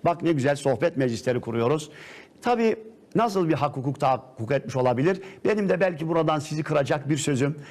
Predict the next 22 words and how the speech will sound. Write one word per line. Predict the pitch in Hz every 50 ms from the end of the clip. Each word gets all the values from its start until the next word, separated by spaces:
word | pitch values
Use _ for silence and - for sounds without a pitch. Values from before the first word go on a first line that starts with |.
| - - - - - - -
efendim | - 170 151 175 190 143 -
istemeden | 156 - - 220 233 220 190 165 170 156 151 147
de | 143
olsa | 135 127 - - 143 147 151 151 - - -
gayri | - 185 208 220 208 190 175
ihtiyari, | 156 - - 143 135 127 123 123 120 -
çünkü | - 175 156 151
burası | 147 147 135 139
canlı | 135 175 175 180 175 165
yayın, | 147 131 127 139 160 180 - - - - -
efendim | - 170 156 151 147 156 156
konuşuyoruz, | - 196 190 180 165 - - 143 143 147 165
ediyoruz. | 175 170 165 156 143 160 175 - - - - - - - -
Tabii | 196 202 190 202 190
mümkün | 180 185 175 147 180 214 190
mertebe | 175 160 151 147 143 147 143 156 185 190
Rabbimizin | 190 175 156 151 156 147 143 143 156 156 151 151 196 185 151
rızasına | 139 127 127 143 139 139 135 - 160 170
uygun | 156 143 135 151 175
konuşmaya | 143 135 139 135 131 - 139 147 160
gayret | 143 139 135 127 127 120 120
ediyoruz. | 120 117 117 117 113 110 - -